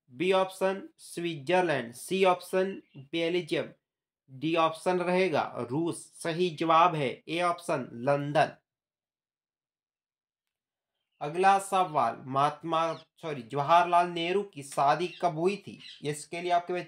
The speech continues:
चार ऑप्शन है। उन्नीस सौ बारह ए ऑप्शन, बी में है उन्नीस सौ चौदह, सी में है उन्नीस सौ चौदह और डी ऑप्शन है उन्नीस सौ अठारह। सही जवाब रहेगा ऑप्शन सी, उन्नीस सौ सोलह। जवाहरलाल नेहरू की शादी उन्नीस सौ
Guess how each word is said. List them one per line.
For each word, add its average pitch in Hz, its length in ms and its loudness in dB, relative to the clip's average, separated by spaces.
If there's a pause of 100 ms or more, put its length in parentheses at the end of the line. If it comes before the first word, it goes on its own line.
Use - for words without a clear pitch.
चार 175 340 6
ऑप्शन 180 300 0
है। 127 220 -6
उन्नीस 135 460 -8
सौ 165 160 -4
बारह 143 460 4
ए 175 100 0
ऑप्शन, 110 380 -2 (180)
बी 139 320 -4
में 196 120 -2
है 208 320 -6
उन्नीस 147 340 -8
सौ 160 80 -6
चौदह, 131 480 -2 (120)
सी 185 320 -4
में 208 120 -2
है 202 220 -4 (260)
उन्नीस 165 320 -8
सौ 175 80 -8 (160)
चौदह 165 240 2
और 131 240 0
डी 147 140 -6
ऑप्शन 156 360 -2
है 135 200 -6
उन्नीस 139 340 -8
सौ 131 80 -14
अठारह। - 560 -2
सही 175 260 -6
जवाब 160 320 2
रहेगा 127 400 -6 (500)
ऑप्शन 185 420 -2
सी, 220 440 -6
उन्नीस 175 320 -6
सौ 185 100 -6
सोलह। 117 460 -6 (300)
जवाहरलाल 151 720 2
नेहरू 156 280 -4
की 165 180 -8
शादी 160 440 2
उन्नीस 143 400 -8
सौ 156 80 -8